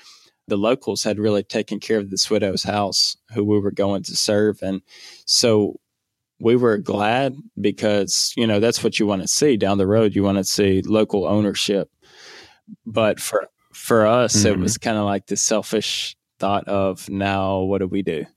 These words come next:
Speaker 1: And so there was about three or four guys, and they were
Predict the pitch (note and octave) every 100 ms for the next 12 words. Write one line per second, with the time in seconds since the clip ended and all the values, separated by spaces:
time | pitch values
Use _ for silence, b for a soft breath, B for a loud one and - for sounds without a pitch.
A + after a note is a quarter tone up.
0 | _ A2 A2 G#2 - A#2 A2 G#2+ b b
1 | - C3+ C#3+ B2 A#2 - B2+ B2+ - A#2+
2 | G#2+ G2 G2+ G#2+ G#2 G2 G2+ G2+ G#2 G2+
3 | F2